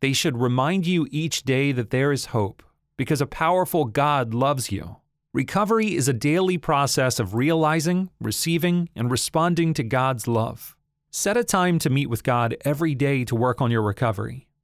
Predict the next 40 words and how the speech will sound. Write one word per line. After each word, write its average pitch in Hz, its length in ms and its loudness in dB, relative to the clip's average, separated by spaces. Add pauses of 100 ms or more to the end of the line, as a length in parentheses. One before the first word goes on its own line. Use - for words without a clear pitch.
He 147 140 2
will 196 140 4
help 170 200 2
you 165 140 4
understand 156 580 0
yourself, - 680 -2 (220)
Himself, 151 720 0 (300)
and 127 140 0
His 156 240 0
path 156 460 -2
to 117 120 -2
wholeness 175 560 0
in 123 160 0
life. 127 460 -4 (360)
You 135 120 0
will 135 160 4
need 160 340 2
His 160 240 0
strength 156 580 0
each 156 360 -2
day 139 180 2
of 110 140 0
your 110 120 2
journey. 107 480 -2 (520)
You 156 120 2
may 233 140 2
feel 202 400 2
alone 147 400 4
in 113 80 2
your 104 120 2
struggles. - 760 -4 (400)
God 180 280 2
never 170 280 2
intended 135 500 0
for 131 140 0
you 120 160 2
to 113 60 0
fight 131 300 -2
battles 123 440 0
alone. 117 440 0